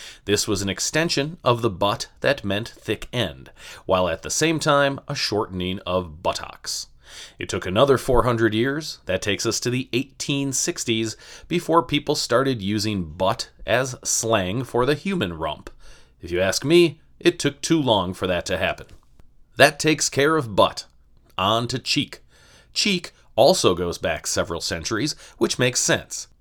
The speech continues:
We've needed words to describe body parts for as long as we've had words and bodies. The modern English word cheek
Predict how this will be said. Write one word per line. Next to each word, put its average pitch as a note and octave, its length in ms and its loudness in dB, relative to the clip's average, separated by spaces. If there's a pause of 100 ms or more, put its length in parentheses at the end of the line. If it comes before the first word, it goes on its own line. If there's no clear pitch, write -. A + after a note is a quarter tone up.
(140)
We've F#2+ 240 0
needed F#2+ 280 0
words A2 400 0
to C3+ 120 -4
describe G2+ 460 2
body C3 240 4
parts C3+ 360 2
for - 560 -2
as E3 120 2
long A2 300 2
as A#2 180 2
we've B2 220 0
had G2 300 2
words F#2+ 400 -2
and G2+ 200 -2
bodies. A2+ 540 0 (360)
The - 60 -12
modern A2 440 4
English A#2 320 -2
word G2+ 360 -2
cheek - 400 -2